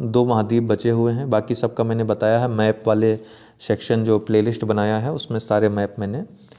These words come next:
शांति से आप लोगों को पढ़ाए हैं, वो बार बार पढ़ लीजिएगा, बहुत ज़बरदस्त है वो। आगे की सीरीज़ में भी जो आएगा, चूँकि आपका एग्ज़ाम नज़दीक है तो ये अंतिम वीडियो बना रहे हैं,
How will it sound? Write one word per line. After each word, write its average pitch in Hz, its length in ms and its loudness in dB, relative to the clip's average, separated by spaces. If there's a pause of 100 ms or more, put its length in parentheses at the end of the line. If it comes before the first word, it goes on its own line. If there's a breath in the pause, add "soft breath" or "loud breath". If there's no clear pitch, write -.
(220 soft breath)
शांति 110 380 0
से 117 120 0
आप 107 160 -2
लोगों 110 140 -2
को 110 100 2
पढ़ाए 110 320 -2
हैं, 151 100 0
वो 151 380 0
बार 113 220 2
बार 131 160 2
पढ़ 117 180 0
लीजिएगा, 110 440 0 (420 loud breath)
बहुत 117 220 0
ज़बरदस्त 104 500 0
है 95 60 -10
वो। 95 140 -12 (600 soft breath)
आगे 113 280 4
की 135 100 4
सीरीज़ 131 320 2
में 135 100 0
भी 127 60 2
जो 120 140 4
आएगा, 123 300 4
चूँकि 135 260 0
आपका 120 260 2
एग्ज़ाम 117 380 2
नज़दीक 120 320 0
है 147 60 0
तो 143 120 -2
ये 117 240 4 (280)
अंतिम 113 340 0
वीडियो 110 280 4
बना 104 220 -2
रहे 107 140 -2
हैं, 156 280 -8